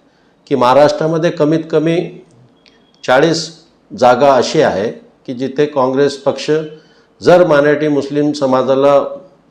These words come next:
तिकीट दिला तर निश्चित यामध्ये सेव्हन्टी एटी पर्सेंट सीट निवडून येऊ शकतात. तर या संदर्भात जे आता अवेअरनेस सुरू आहे,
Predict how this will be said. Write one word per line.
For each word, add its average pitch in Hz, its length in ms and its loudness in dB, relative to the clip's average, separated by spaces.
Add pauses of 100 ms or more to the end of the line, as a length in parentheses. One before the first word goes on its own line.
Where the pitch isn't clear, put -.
(300)
तिकीट 143 260 0
दिला 131 320 4 (840)
तर 135 60 4
निश्चित 165 720 2 (680)
यामध्ये 151 720 4 (1700)
सेव्हन्टी 160 480 2
एटी 147 300 4
पर्सेंट 156 760 2
सीट 151 340 -4
निवडून 139 460 2
येऊ 127 120 0
शकतात. 98 400 -8 (960)
तर 165 80 -6
या 180 300 2
संदर्भात 165 500 0
जे 156 180 0
आता 151 300 4
अवेअरनेस 143 480 2
सुरू 156 200 0
आहे, 107 260 2